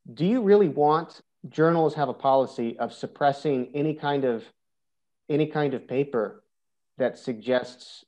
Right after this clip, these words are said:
well, maybe, maybe we, maybe there are some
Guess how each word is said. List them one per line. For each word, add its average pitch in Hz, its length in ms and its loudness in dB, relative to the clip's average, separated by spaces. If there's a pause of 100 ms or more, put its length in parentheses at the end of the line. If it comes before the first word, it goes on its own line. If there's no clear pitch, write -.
(220)
well, 120 300 2
maybe, 123 640 -2
maybe 131 220 -2
we, 120 360 -4 (400)
maybe 143 880 0
there 143 160 0
are 226 200 6
some 127 420 -2